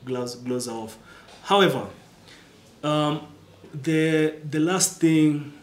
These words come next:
that, that, that I saw was the approach to market, which I think is very important.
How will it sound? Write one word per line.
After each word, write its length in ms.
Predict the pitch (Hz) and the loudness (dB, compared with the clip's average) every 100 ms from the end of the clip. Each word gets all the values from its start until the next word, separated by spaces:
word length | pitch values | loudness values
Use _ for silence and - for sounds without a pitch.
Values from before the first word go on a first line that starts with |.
| - - 131 | -20 -20 -14
that, 480 | 127 120 120 120 | -10 -10 -10 -12
that, 440 | - 123 - 127 135 | -10 -10 -12 -14 -10
that 120 | 131 | -4
I 140 | 143 | -2
saw 260 | 139 - 139 | 0 0 -2
was 460 | 123 117 117 113 110 | -4 -4 -6 -8 -10
the 400 | 117 113 113 113 110 - - | -8 -8 -10 -12 -16 -20 -20
approach 420 | - - 123 - | -14 -10 -8 -8
to 100 | 113 | -6
market, 440 | 127 143 196 - - - - _ - - - - | -8 -6 -8 -8 -16 -20 -20 _ -20 -20 -20 -8
which 180 | - 151 | 0 2
I 40 | 143 | 2
think 220 | 151 135 | 0 0
is 120 | 110 | -2
very 220 | 127 123 | -4 -4
important. 600 | 110 110 107 107 101 - | -6 -8 -10 -10 -12 -16